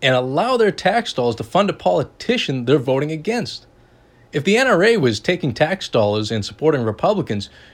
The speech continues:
you know full well Democratic voters would have stuffed that shit in a second. Campaign finance reform, folks.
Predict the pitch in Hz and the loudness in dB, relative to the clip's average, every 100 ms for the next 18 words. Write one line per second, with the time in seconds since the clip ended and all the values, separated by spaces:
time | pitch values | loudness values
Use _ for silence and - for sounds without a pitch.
0 | - 190 180 - - 247 226 190 202 131 | -2 0 2 -2 0 2 4 4 4 4
1 | 127 165 - 175 165 147 165 127 110 123 | 2 0 2 0 -2 0 0 2 0 -4
2 | 98 - - 175 - 147 104 - 147 104 | -4 -6 -2 -2 0 -4 -4 -4 -4 -4
3 | - - 165 110 - _ _ _ _ _ | -6 -2 -2 -2 -8 _ _ _ _ _
4 | _ - 185 175 190 190 185 - - - | _ -4 -2 2 2 2 -2 -8 -12 -4
5 | 160 156 147 - - 139 113 160 139 101 | -2 0 -2 -4 -8 -8 -4 0 0 -2
6 | 101 90 - | -8 -10 -12